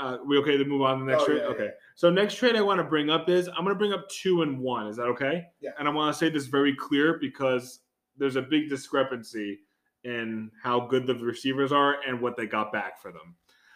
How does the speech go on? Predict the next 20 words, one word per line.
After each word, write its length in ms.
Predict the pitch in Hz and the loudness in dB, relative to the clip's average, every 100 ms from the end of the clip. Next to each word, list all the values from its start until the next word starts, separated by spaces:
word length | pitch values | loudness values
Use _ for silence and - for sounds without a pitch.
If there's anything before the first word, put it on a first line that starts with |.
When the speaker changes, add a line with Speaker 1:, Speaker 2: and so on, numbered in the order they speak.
| _ | _
Speaker 1:
So 580 | - 151 139 135 135 - _ _ | 2 6 6 4 0 -12 _ _
I'm 80 | 156 | 0
gonna 120 | 170 | 2
bring 140 | 175 214 | 4 4
up 140 | 202 | 2
Tyreek 520 | - 160 156 190 240 - | -2 0 2 2 -2 -2
to 80 | |
Miami, 800 | 214 202 185 131 120 113 143 - _ _ _ - | 2 2 2 2 0 -2 -6 -8 _ _ _ 0
who 180 | 175 | 2
went 360 | 151 156 160 170 - _ _ _ _ | 4 4 4 0 -10 _ _ _ _
for 680 | - 175 151 135 135 156 - _ - | -6 0 4 6 4 0 -8 _ -6
Miami's 960 | 135 139 151 185 151 120 120 123 - _ _ - | -2 2 2 2 0 -4 -6 -10 -18 _ _ -16
twenty 280 | 156 165 185 | -6 -2 -2
twenty-two 580 | - 196 185 - 165 | -4 -4 -4 -2 -2
first 400 | 151 - 156 151 | 0 -2 -2 -2
rounder, 500 | 139 117 110 113 123 - | -2 -2 -2 -4 -6 -10
twenty 260 | - 160 | -8 -6
twenty-two 520 | 160 - 160 147 151 | -6 -6 -6 -4 -4
second 460 | 127 - 185 180 131 | -4 -2 -4 -4 -6
rounder, 420 | 117 104 104 117 | -6 -6 -8 -10